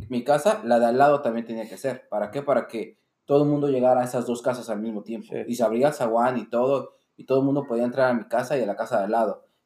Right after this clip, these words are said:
Speaker 1: Y, y en mi casa, por ejemplo, se servían los tamales o, y ponche, y en otra, no sé, otro guiso y ponche.
Speaker 2: Oye.
Speaker 1: Y la piñata entre los dos, o sea, los dos, las dos familias
Speaker 2: Dos, tres familias que
Speaker 1: se ponían,
Speaker 2: organizaban.
Speaker 1: se, se ponían
Speaker 2: Se
Speaker 1: en, en la
Speaker 2: organizaban
Speaker 1: pue-, se
Speaker 2: bien.
Speaker 1: organizaban,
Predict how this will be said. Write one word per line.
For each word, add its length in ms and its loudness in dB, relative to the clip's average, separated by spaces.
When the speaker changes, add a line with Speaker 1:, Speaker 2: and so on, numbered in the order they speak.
Speaker 1:
Y, 540 -10
y 80 -8
en 60 -6
mi 120 -8
casa, 260 -2
por 100 -8
ejemplo, 200 -8
se 80 -16
servían 260 0
los 140 -2
tamales 580 0
o, 200 -2
y 140 -8
ponche, 440 -2
y 120 -6
en 100 -2
otra, 460 2
no 100 -4
sé, 100 2
otro 240 2
guiso 320 -2
y 60 0
ponche. 420 -4
Speaker 2:
Oye. 180 -6
Speaker 1:
Y 80 -2
la 140 6
piñata 340 2
entre 200 -2
los 220 -4
dos, 280 0
o 40 -10
sea, 260 -6
los 240 0
dos, 440 -2
las 140 -4
dos 160 -2
familias 440 2
Speaker 2:
Dos, 180 4
tres 200 -4
familias 340 2
que 240 -2
Speaker 1:
se 100 4
ponían, 400 4
Speaker 2:
organizaban. 300 0
Speaker 1:
se, 220 -10
se 120 -6
ponían 360 0
Speaker 2:
Se 40 -2
Speaker 1:
en, 60 0
en 60 2
la 80 2
Speaker 2:
organizaban 320 4
Speaker 1:
pue-, 160 6
se 80 4
Speaker 2:
bien. 120 2
Speaker 1:
organizaban, 600 2